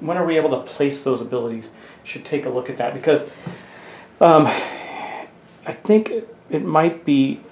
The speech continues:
It's not an action of ours. We got port, market, maybe we have to do it when we're in a port or a market. I don't know. I'll look it up.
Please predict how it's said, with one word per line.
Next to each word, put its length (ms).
It's 140
not 180
an 140
action 440
of 100
ours. 240
We 60
got 180
port, 300
market, 300
maybe 120
we 60
have 140
to 60
do 100
it 80
when 80
we're 100
in 60
a 40
port 400
or 80
a 40
market. 400
I 60
don't 120
know. 120
I'll 120
look 140
it 60
up. 140